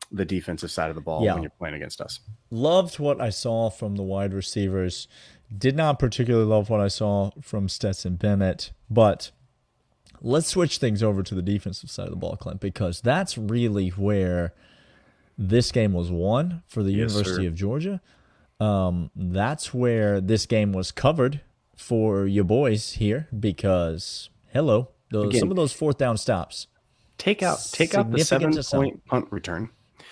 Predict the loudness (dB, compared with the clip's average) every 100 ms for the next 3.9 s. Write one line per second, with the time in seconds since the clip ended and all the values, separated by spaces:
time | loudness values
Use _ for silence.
0 | -12 -4 -4 2 2 4 2 2 0 0
1 | 0 0 -2 2 4 4 2 -2 -8 -4
2 | -2 -2 -4 -10 -12 _ _ _ _ -2
3 | -2 -2 _ _ _ _ -4 -4